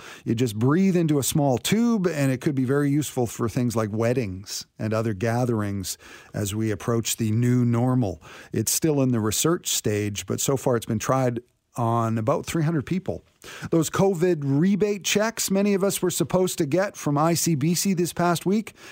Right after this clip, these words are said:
didn't get out. They've been delayed, and I C B C says it's thanks to a cyber attack. The corporation says computer hackers got into a third-party vendor that was accessing all of our names, addresses, and all sorts of info related to the rebate checks.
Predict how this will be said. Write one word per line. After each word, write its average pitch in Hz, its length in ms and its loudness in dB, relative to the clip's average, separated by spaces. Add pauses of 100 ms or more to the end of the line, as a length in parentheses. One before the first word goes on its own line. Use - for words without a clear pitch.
(240)
didn't 131 260 2
get 120 200 2
out. 160 340 2
They've 131 180 0
been 139 220 2
delayed, 156 420 2
and 135 100 2
I 143 140 2
C 135 180 0
B 143 160 0
C 139 200 0
says 131 320 0
it's 113 160 -4
thanks 143 400 0 (420)
to 131 220 0
a 131 140 0
cyber 185 680 2
attack. 117 680 -2
The 110 80 -4
corporation 139 580 0
says 120 300 0
computer 202 480 0
hackers 113 560 0 (260)
got 131 180 2
into 131 300 0
a 107 80 0
third-party 160 760 0
vendor 135 520 2 (300)
that 123 180 0
was 120 140 0
accessing 139 840 0
all 139 240 2
of 123 120 2
our 117 120 2
names, 139 640 2
addresses, 131 800 0
and 123 100 2
all 127 100 2
sorts 139 300 -2
of 117 180 0
info 139 340 2
related 120 640 0
to 127 100 0
the 110 100 0
rebate 123 460 0
checks. 117 420 -4